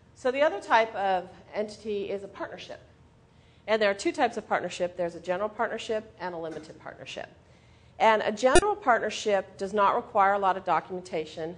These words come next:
to set it up. Uh, it's another reason to think about an entity right from the start, because if two of us are working together on an idea,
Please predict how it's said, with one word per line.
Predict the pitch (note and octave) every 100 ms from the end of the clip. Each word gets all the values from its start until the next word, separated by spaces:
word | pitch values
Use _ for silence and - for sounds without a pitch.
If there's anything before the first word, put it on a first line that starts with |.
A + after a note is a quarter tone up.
| -
to | G3
set | - D#3
it | F3
up. | C3 D3+ - - - - - _ _ _
Uh, | F3 F3 -
it's | G#3+ G#3+
another | A#3 B3 B3
reason | A#3+ A3+ G#3+
to | G3+ F#3
think | - - A#3 A#3
about | F3 F#3+ F3
an | F3
entity | F3 F#3+ - G3
right | E3+ -
from | - E3+
the | E3+
start, | - D#3 A#2 -
because | E3+ F#3 E3+
if | E3+
two | - D4
of | D#4 A#3+
us | F3+ F3+ - _ _ _ _
are | F3
working | F3 G3 A3+ C4+
together | C4 B3 G3 F#3+ G3+ D#3+ C3 B2
on | - F#3
an | G3+
idea, | F#3 F3+ F#3+ G3 D3+ C#3